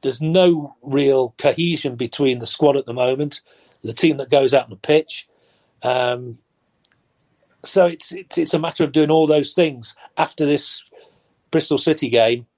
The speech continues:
With that break, it's come at a good time that he can work on things and he can work with players. He can work with the system on the training ground every day. Say, "Right, we'll try this, we'll try that, try different things, see if they work."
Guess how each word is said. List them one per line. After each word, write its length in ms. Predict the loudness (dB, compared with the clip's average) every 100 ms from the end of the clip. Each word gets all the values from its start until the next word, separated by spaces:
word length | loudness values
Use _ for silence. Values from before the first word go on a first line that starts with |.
| _ _ _ _ _ _ _
With 180 | -2 2
that 220 | 0 0
break, 340 | 2 2 2
it's 180 | -4 -10
come 160 | -4 -4
at 100 | -2
a 40 |
good 240 | 2 0 0
time 420 | -4 -2 -2 -4 _ _ _ _ _ _
that 120 | -2 -2
he 80 |
can 180 | -2 -4
work 340 | 2 4 4 -2
on 140 | -6
things 440 | -6 -8 -8 -8
and 100 | -4
he 80 | -2
can 180 | -2 0
work 240 | 4 4
with 180 | 4 0
players. 440 | 2 4 4 2 -8 _
He 120 | -6
can 180 | -4 0
work 240 | 4 4
with 80 | 2
the 60 | 0
system 500 | 2 0 0 -8 -10 -20 -4
on 160 | -2 -2
the 80 |
training 340 | 0 2 2 0
ground 240 | 0 2
every 200 | 0 -2
day. 200 | 0 -2
Say, 180 | 0 -2
"Right, 240 | 0 0 -2
we'll 100 | 0
try 260 | 2 4
this, 320 | 2 -4 -10 -20 _ _
we'll 80 | -12
try 300 | 0 2 4
that, 260 | 4 0 -2 _ _
try 260 | -6 -2 -2
different 360 | -4 -6 -10 -8
things, 320 | -8 -8 -18 _ _
see 300 | -8 0 2
if 120 | 2
they 120 | 0
work." 400 | 0 0 -2 -6